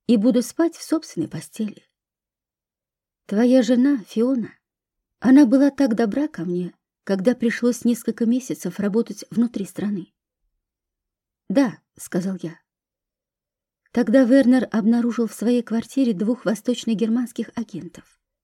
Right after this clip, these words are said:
а они вышвырнули его из окна. В результате перелом ноги в трех местах.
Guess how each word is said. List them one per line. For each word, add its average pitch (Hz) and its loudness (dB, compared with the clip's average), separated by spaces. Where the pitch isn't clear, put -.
а 196 -2
они 247 4
вышвырнули 175 0
его 214 0
из 220 -4
окна. - -10
В 196 -2
результате 262 2
перелом 262 4
ноги 247 0
в - -10
трех 180 -6
местах. 196 -10